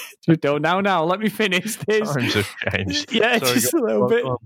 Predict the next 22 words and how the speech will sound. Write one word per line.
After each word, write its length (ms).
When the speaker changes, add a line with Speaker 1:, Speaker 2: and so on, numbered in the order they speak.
Speaker 1:
Just 240
a 60
little 280
bit. 240
No, 160
'cause 160
it 60
was 140
a 80
Burt 260
Reynolds 300
picture, 340
Dave, 360
that 100
he 120
was 140
in 100
Playgirl 480
as 160
well, 280
which, 240
um, 560